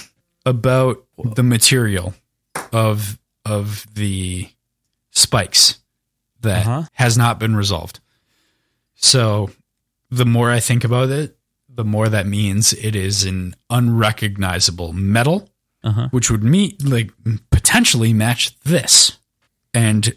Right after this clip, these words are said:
Speaker 1: that would also fall in line with my initial thought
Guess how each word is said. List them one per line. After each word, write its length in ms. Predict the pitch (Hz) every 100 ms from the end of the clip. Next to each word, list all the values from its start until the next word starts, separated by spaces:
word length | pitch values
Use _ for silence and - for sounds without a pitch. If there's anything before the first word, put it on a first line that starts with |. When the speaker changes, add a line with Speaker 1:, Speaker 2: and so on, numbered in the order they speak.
| _
Speaker 1:
that 320 | 123 123 120
would 120 | 117 113 -
also 680 | 185 226 - 120 110 110 127 - _ _ _ _ _
fall 300 | 139 120 117
in 80 | 110
line 220 | 110 110
with 160 | 101 110
my 120 | 95
initial 480 | 92 120 147 120 104
thought 420 | - 85 85